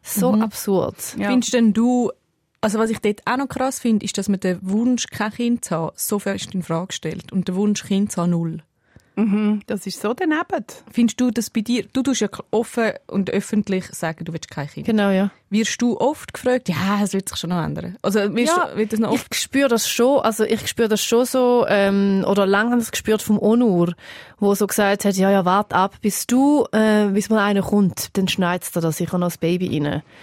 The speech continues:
Speaker 1: Weil wenn dann der Mann kommt, dann nachher, er, er gesagt, er hat das schon ein paar Mal erlebt bei seinen Freundinnen, die gesagt haben, sie wollen kein Kind und nachher ist es dann doch so gewesen. Aber, ähm, sonst, so,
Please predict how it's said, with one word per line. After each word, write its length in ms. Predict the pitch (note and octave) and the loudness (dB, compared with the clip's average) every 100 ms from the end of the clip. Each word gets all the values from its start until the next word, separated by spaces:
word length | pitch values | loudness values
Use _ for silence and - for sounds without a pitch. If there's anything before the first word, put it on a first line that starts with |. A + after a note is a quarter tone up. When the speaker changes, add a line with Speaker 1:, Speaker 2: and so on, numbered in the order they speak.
| - - - | -20 -18 -4
Speaker 1:
Weil 120 | F#3+ | 0
wenn 140 | G3 G3+ | 2 4
dann 200 | G3+ G3 | 4 4
der 80 | G3 | 4
Mann 240 | F#3+ G#3 | 2 2
kommt, 320 | - G3+ G3 | 0 0 0
dann 100 | F#3 | 0
nachher, 260 | F3+ F3+ F3+ | 0 0 -2
er, 240 | B2+ E3 - | 0 0 -2
er 80 | |
gesagt, 220 | G#3 G#3 G3 | -2 0 0
er 40 | |
hat 140 | G3 | 0
das 80 | F#3+ | -2
schon 100 | - | -2
ein 40 | F3 | 0
paar 160 | F3 | 0
Mal 140 | G3 F#3 | 2 2
erlebt 360 | E3 F3+ - | 2 0 -2
bei 60 | - | -6
seinen 260 | - F#3+ F#3 | -2 0 0
Freundinnen, 360 | F#3+ F3 F3 | 2 2 0
die 60 | E3 | -2
gesagt 220 | - E3+ | -2 -2
haben, 80 | E3+ | -2
sie 140 | F3+ | -2
wollen 160 | E3+ E3 | 0 0
kein 160 | - | -2
Kind 260 | F3 F3 F3+ | -2 0 2
und 60 | F3 | 2
nachher 400 | E3+ F3 - E3+ | 0 -4 -4 -4
ist 60 | |
es 40 | - | -2
dann 120 | F3 | -2
doch 160 | E3 - | -2 -4
so 120 | F#3+ | -6
gewesen. 260 | - F3 E3 - - - - - | -4 -4 -6 -12 -20 -20 -20 -8
Aber, 360 | F#3 G3 G3 F3+ | -2 2 2 2
ähm, 460 | F#3+ F#3 F#3+ F#3+ - - - - | 2 2 2 2 -2 -10 -14 -8
sonst, 560 | - B3+ C#4+ - - - | -4 0 0 -2 -6 -10
so, 80 | - | -2